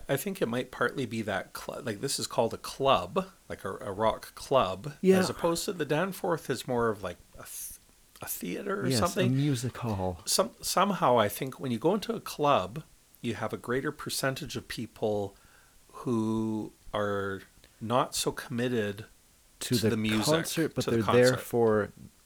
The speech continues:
Speaker 2: meeting their buddies, having
Speaker 1: Yeah.
Speaker 2: a drink, and loud music.
Speaker 1: They're there for the experience, but
Speaker 2: Yep.
Speaker 1: not so much for the concert.
Speaker 2: The music experience.
Speaker 1: Yeah, yeah. Um,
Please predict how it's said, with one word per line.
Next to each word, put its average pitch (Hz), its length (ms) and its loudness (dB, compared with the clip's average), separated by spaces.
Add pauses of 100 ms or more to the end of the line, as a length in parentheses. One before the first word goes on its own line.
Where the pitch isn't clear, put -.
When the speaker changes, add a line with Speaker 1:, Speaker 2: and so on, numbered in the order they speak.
(320)
Speaker 2:
meeting 110 300 4
their 101 120 6
buddies, 123 440 2
having 117 260 4
Speaker 1:
Yeah. 120 60 6
Speaker 2:
a - 20 6
drink, 113 500 0
and 98 180 0
loud 92 280 4
music. 85 300 0
Speaker 1:
They're 110 120 4
there 120 180 4
for - 140 -4
the 120 100 -4
experience, 113 840 -2
but 110 160 -2
Speaker 2:
Yep. 107 100 2
Speaker 1:
not 104 300 0
so - 180 -4
much 98 240 -8
for 98 300 -2
the 98 100 -6
concert. 95 500 -4
Speaker 2:
The 95 40 2
music 92 420 0
experience. 78 560 -8
Speaker 1:
Yeah, 95 520 0
yeah. 98 300 -4 (520)
Um, 95 380 -2